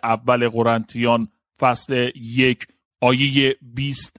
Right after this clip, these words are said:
و آیهٔ بیست و پنج چنین نوشته است: «پس کجایند این خردمندان و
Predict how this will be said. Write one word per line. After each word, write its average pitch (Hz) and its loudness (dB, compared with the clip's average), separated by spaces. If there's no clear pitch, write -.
و 127 2
آیهٔ 123 0
بیست 120 -10
و 110 -2
پنج 113 -6
چنین 113 -6
نوشته 107 -6
است: - -16
«پس 185 -2
کجایند 196 0
این 190 -2
خردمندان 170 0
و 160 0